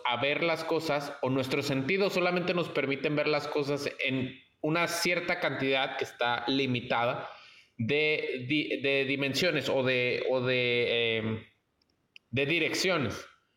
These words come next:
Entonces, no porque tú no puedas voltear hacia arriba, hacia ese lado que tú no sabes que existe, como nuestro amigo el puntito,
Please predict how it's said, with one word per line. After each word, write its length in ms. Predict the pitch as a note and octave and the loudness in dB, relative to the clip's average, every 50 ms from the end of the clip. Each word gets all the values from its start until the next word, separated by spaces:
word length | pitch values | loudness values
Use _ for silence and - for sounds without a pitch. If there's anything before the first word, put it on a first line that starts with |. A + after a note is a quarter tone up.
| _ _ _ _ _ | _ _ _ _ _
Entonces, 600 | A#2+ - - D#3+ D3+ - D#3 D3 C3 A#2+ D3 - - | -10 -2 -2 0 0 2 2 0 0 0 -4 -4 -2
no 300 | C3+ C#3+ D#3+ F3+ G#3 G#3 G#3+ | -2 0 2 0 0 0 0
porque 220 | B3+ A3+ - G3+ | -2 0 0 -2
tú 140 | G3+ - G3 | 0 0 2
no 200 | G3 G#3 G3+ G#3 | 2 2 0 2
puedas 320 | G#3 G3+ G3+ G3+ G3+ E3 E3+ | 2 2 4 2 2 2 0
voltear 480 | E3+ D3 C3+ D#3+ D#3+ D3+ - - - - | 0 0 0 0 0 0 -2 -2 -4 -6
hacia 280 | A#2+ B2 - D3 C3+ | -6 -4 -2 0 0
arriba, 500 | B2+ B2+ D#3+ F3 D3 A#2+ A#2+ A#2+ A#2 - - | 0 0 0 -2 0 0 -2 -2 -2 -4 -4
hacia 280 | A#2+ A#2+ - D3+ D3+ D3 | -4 -2 0 0 0 0
ese 160 | D3 D3 F3+ | 0 0 2
lado 240 | F3 E3+ E3 E3+ E3 | 2 2 2 0 0
que 80 | E3+ E3 | -2 -4
tú 140 | - - D3+ | -2 -2 -2
no 100 | D#3 D#3 | -2 0
sabes 280 | D#3 D#3 C#3+ D3 D3 | 0 0 -2 -2 -2
que 80 | - D3+ | -2 -4
existe, 460 | - - - E3+ D#3 D3+ - - - | -4 -4 -4 -4 -4 -2 -4 -6 -4
como 260 | - - G#2 G#2 G2+ | -4 -4 -2 -2 -2
nuestro 320 | G2+ G#2 G2+ - - A#2+ A2+ | -2 -2 -2 -2 -2 0 0
amigo 280 | A2+ B2 C#3 D3 D#3 E3 | 0 2 2 2 2 0
el 100 | D3+ - | 0 -2
puntito, 500 | D#3 D#3+ D3+ D#3 D#3 C#3+ - - B2 | -2 -2 0 0 -2 -2 -2 -4 -6